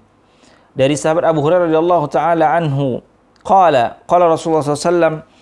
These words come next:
"Al-fitratu khamsun." Sunnah fitrah ada, ada lima. Sunnah fitrah ada, ada lima. Yang pertama adalah al-khitan,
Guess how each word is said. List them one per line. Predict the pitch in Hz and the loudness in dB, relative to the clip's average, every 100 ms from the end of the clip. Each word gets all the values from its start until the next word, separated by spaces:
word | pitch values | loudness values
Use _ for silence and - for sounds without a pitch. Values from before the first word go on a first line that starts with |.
| _ - | _ -4
"Al-fitratu | 151 165 147 131 127 208 214 - 170 160 156 147 143 - | -2 0 0 -2 -4 -6 -8 -6 -4 -4 -4 -4 -4 -8
khamsun." | - - 151 147 120 - 131 135 101 - _ _ _ _ _ _ - | -8 -4 -2 -2 -6 -6 -2 -2 -4 -14 _ _ _ _ _ _ -14
Sunnah | - 170 160 | -6 -2 -2
fitrah | 196 - 262 196 | -4 -2 0 2
ada, | 202 392 339 - | 2 0 -4 -6
ada | 139 131 | -2 -2
lima. | 127 113 - _ - _ _ _ _ _ _ _ _ _ _ _ _ _ _ | -2 -4 -8 _ -20 _ _ _ _ _ _ _ _ _ _ _ _ _ _
Sunnah | - 139 135 | -6 -4 -2
fitrah | 151 214 | 0 2
ada, | 180 226 381 | 4 2 0
ada | - - | -2 -2
lima. | 131 113 101 _ _ _ _ | 0 -4 -8 _ _ _ _
Yang | - 151 175 170 | -6 -2 -2 -2
pertama | 339 - 220 165 123 123 139 - | -4 0 -2 0 0 -2 -6 -6
adalah | 143 139 139 180 - - | -2 0 0 0 -2 -4
al-khitan, | 185 202 180 - 156 - 156 143 107 | 0 0 -2 -4 -6 0 0 0 -2